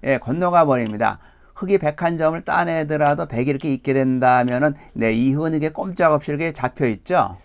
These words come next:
네, 물론 흙은 이렇게 응수로 하지 않고 패를 만드는 방법은 있죠. 자, 여기서 흙은 백한 점을 따내는 게 아니라 이 자리에 이렇게 놓게 되면 결국, 자, 백이 흙을 잡기 위해서는 이 자리에 이렇게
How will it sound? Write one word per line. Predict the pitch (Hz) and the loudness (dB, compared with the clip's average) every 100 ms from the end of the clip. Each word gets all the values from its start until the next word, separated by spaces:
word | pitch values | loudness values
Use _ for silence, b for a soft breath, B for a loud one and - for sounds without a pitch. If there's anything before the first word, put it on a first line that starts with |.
| - | -2
네, | 139 147 135 | 2 4 4
물론 | 143 185 | 2 0
흙은 | 190 214 220 | 0 2 2
이렇게 | 175 175 180 | 0 0 -2
응수로 | 185 180 180 180 | -2 -4 2 4
하지 | 175 165 175 | 4 4 0
않고 | 170 165 190 - | 2 2 0 -6
패를 | - 214 202 | -2 2 2
만드는 | 175 165 160 156 | 2 0 0 2
방법은 | 151 151 170 190 | 2 0 -2 -2
있죠. | 131 - 185 120 B B - | -4 -2 0 0 B B 2
자, | 139 | 4
여기서 | 143 185 | 6 2
흙은 | 196 208 175 | 2 0 0
백한 | - - 170 170 | -2 0 0 2
점을 | 165 175 | 0 0
따내는 | 185 - 185 180 175 | -4 -4 -2 -4 -4
게 | 165 | 2
아니라 | 160 156 180 | 4 4 2
이 | 160 143 | 2 4
자리에 | 151 | 6
이렇게 | 147 147 | 4 0
놓게 | 139 131 143 139 | -4 -2 -2 2
되면 | 139 143 160 | 2 2 0
결국, | 135 147 175 B B B | -2 -2 -4 B B B
자, | - 117 | 0 0
백이 | 107 123 160 | 0 -2 0
흙을 | 196 208 | 0 0
잡기 | 180 175 175 | 2 0 0
위해서는 | 170 165 180 | 0 0 0
이 | 156 | 0
자리에 | 151 156 | 2 2
이렇게 | 156 160 170 | 0 -2 -6